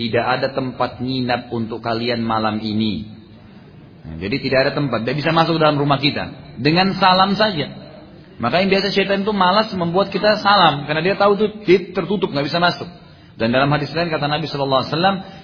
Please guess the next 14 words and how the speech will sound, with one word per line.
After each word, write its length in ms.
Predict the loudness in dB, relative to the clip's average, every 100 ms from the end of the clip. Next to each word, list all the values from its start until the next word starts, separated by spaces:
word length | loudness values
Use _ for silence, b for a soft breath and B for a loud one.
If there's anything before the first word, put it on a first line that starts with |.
| -6
"Setan 360 | -2 0 0 0
tidak 320 | -2 0 0
akan 240 | 0 -2 -2
pernah 240 | -4 -4
bisa 240 | -4 -4
membuka 480 | -4 -4 -4 -4 -4
pintu 320 | -2 -4 -2
yang 80 | -4
ditutup 400 | -4 -4 -4 -4
oleh 320 | -4 -4 -4
tuan, 400 | -2 0 0 -2
oleh 180 | -4 -4
pemilik 380 | -4 -4 -4 -4
rumahnya." 800 | -2 -2 -2 -4 -6 -10 -18